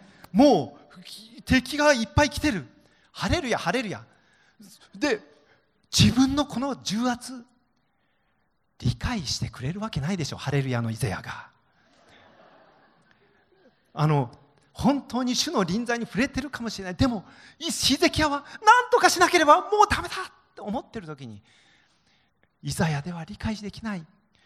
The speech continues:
でも、神様はその近くにいて、この重圧、それをま-、間近に見た男、エルヤキムは間近に見たんです。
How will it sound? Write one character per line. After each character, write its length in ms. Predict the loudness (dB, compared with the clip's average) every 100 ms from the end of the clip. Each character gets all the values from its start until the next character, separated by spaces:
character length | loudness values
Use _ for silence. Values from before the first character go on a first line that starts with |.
| _ 2
で 180 | 8 10
も、 420 | 10 8 -2 -20 -20 _ _ -6
神 280 | -2 0
様 300 | -2 -4 -4
は 260 | -2 -4 -6 _ _
そ 260 | -16 0 4
の 340 | 4 2 -2 -18 _ -6
近 340 | -4 -2 -4
く 120 | -4
に 120 | -4 -6
い 20 |
て、 300 | -8 -10 -12 _ _ _ _ _ _ _ _ _
こ 180 | 0 4
の 300 | 6 6 4
重 280 | 4 6 8
圧、 380 | 6 2 -12 -14 _ _ _ _ _ _
そ 180 | 0 2
れ 80 |
を 120 | 4 4
ま-、 420 | 4 4 2 0
間 180 | 4 4
近 260 | 4 0
に 120 | 0 0
見 140 | 4
た 320 | 4 4 -2
男、 420 | -12 -10 -10 -12 -16 _ _
エ 100 | -4
ル 120 | 0 2
ヤ 120 | 0
キ 160 | 0
ム 80 | -8
は 80 | -8
間 160 | -8 -8
近 220 | -8 -8
に 80 | -6
見 120 | -6
た 140 | -6
ん 60 | -8
で 100 | -10
す。 260 | -16 -20